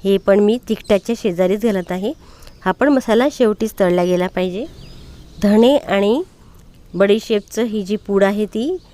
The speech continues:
आता मी पूर्ण पसरवून ठेव-, घेत आहे. याप्रमाणे आपल्या मसाल्यांची रचना पूर्ण झालेली आहे. बऱ्याच वेळा अलग अलग पण ठेवतात आणि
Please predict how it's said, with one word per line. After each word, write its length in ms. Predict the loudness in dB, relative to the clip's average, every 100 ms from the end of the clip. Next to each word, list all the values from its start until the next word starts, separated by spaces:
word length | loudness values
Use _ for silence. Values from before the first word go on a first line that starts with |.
| -20 -20 -12
आता 240 | -4 0
मी 160 | 2 2
पूर्ण 360 | 2 0 2 2
पसरवून 500 | 0 0 0 0 -2
ठेव-, 220 | -4 -4
घेत 280 | -4 -4 -4
आहे. 200 | -6 -8 -12 -2
याप्रमाणे 560 | 2 2 2 2 2 2
आपल्या 320 | 0 0 0
मसाल्यांची 680 | 0 2 2 2 0 -2 -2
रचना 380 | -2 0 0
पूर्ण 300 | 0 2 2
झालेली 380 | 2 2 0 0
आहे. 200 | -2 -2 -6 -10 -20 -20 -20 -20 -20 -20 -6
बऱ्याच 320 | 0 2 2
वेळा 220 | 2 2 0
अलग 260 | 0 2 4
अलग 180 | 2 0 0
पण 140 | 0
ठेवतात 400 | 0 -2 0 -2
आणि 400 | 2 4 4 4